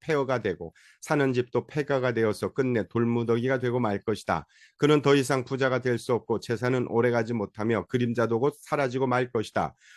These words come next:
어둠이 엄습하면 피하지 못할 것이며 마치 가지가 불에 탄 나무와 같을 것이다. 꽃이 바람에 날려 사라진 나무와 같을 것이다. 그가 헛것을 의지할 만큼 어리석다면 악이 그가 받을 보상이 될 것이다.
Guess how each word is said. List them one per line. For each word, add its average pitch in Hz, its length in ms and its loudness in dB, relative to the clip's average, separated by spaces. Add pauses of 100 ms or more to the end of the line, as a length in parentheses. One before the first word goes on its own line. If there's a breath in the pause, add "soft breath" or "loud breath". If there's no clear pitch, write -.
(140)
어둠이 147 360 6
엄습하면 131 720 2
피하지 131 360 -2
못할 117 340 -4
것이며 113 420 0
마치 113 380 -2
가지가 104 520 -2 (280 soft breath)
불에 139 300 2
탄 135 180 2
나무와 123 420 2
같을 117 300 -4
것이다. 104 480 -2 (180)
꽃이 156 340 0
바람에 127 440 0
날려 113 480 0
사라진 135 500 -4
나무와 117 380 0
같을 113 340 -2
것이다. 101 400 -4 (300 soft breath)
그가 143 240 4
헛것을 143 540 2
의지할 131 340 2
만큼 120 420 -2
어리석다면 110 800 0
악이 120 340 0
그가 120 260 -2
받을 117 300 0
보상이 120 400 -4
될 107 200 -4
것이다. 95 460 -2